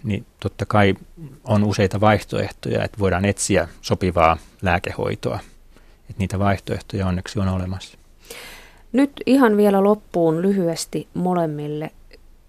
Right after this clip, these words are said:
Speaker 2: konkreettinen kysymys siitä, jos kuuntelija havahtuu nyt avun tarpeeseen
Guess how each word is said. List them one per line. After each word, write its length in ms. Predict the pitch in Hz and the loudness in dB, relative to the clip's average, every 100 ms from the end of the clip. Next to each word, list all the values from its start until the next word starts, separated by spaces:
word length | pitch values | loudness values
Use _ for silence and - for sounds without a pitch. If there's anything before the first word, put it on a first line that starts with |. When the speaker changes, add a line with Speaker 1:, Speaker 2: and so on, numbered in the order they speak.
| _ | _
Speaker 2:
konkreettinen 760 | 180 170 - 170 - 165 160 | -4 -2 -2 -4 -4 -6 -4
kysymys 540 | 151 165 165 156 - - | -6 -6 -6 -8 -10 -10
siitä, 420 | 156 143 - 135 | -10 -10 -12 -12
jos 260 | 143 151 - | -10 -10 -12
kuuntelija 720 | - 160 160 - - - - - - - _ - - | -12 -8 -8 -8 -14 -14 -14 -16 -20 -20 _ -20 -20
havahtuu 720 | - 165 147 - - - - - - - - - - | -4 -2 -2 -6 -12 -10 -10 -12 -20 -20 -20 -18 -12
nyt 220 | 160 - | -8 -6
avun 280 | 156 151 156 | -6 -8 -12
tarpeeseen 840 | - - - - - - 180 | -12 -12 -14 -12 -10 -8 -10